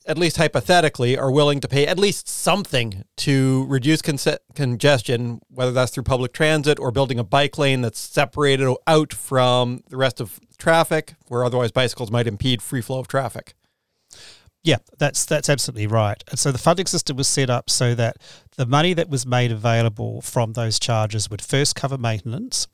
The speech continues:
Speaker 2: and the subsidies for public transport, uh, that were efficient. And, and the way it was set up was that it wouldn't just be, we'd ask for this amount of maintenance. A local authority would ask for a certain amount of money, would get it.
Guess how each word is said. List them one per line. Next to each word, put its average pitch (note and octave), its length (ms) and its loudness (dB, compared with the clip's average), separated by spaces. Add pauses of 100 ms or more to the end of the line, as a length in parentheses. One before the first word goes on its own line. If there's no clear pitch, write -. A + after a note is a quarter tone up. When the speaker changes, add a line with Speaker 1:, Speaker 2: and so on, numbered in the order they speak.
(160)
Speaker 2:
and A#2+ 180 -2
the A2+ 60 -4
subsidies B2 520 -2
for B2 100 -6
public A#2+ 300 -4
transport, - 800 -6
uh, D#2+ 220 -8
that B2+ 160 -6
were A#2+ 120 0
efficient. B2 500 -6 (540)
And, D#3+ 300 2 (120)
and F3 220 -2
the F3+ 80 0
way G3+ 180 4
it - 80 2
was A3 100 -2
set C#3+ 240 2
up C#3+ 260 0
was C3 420 -2
that C3+ 320 -2
it D#3+ 140 -6
wouldn't D#3 260 -2
just - 260 -2
be, A#2 540 0
we'd B2 200 -2
ask A#2+ 220 2
for - 80 -14
this A2+ 160 -2
amount A2 200 2
of G#2+ 60 -4
maintenance. G#2+ 600 -4
A A2+ 100 -6
local B2+ 200 -2
authority A2 300 0
would G#2 120 -4
ask G#2+ 280 -2
for A#2 80 -10
a - 20 -4
certain A#2 260 -4
amount G#2+ 180 -4
of A2 80 -6
money, G#2+ 200 -4
would G2+ 200 -14
get C3+ 160 -2
it. - 180 -10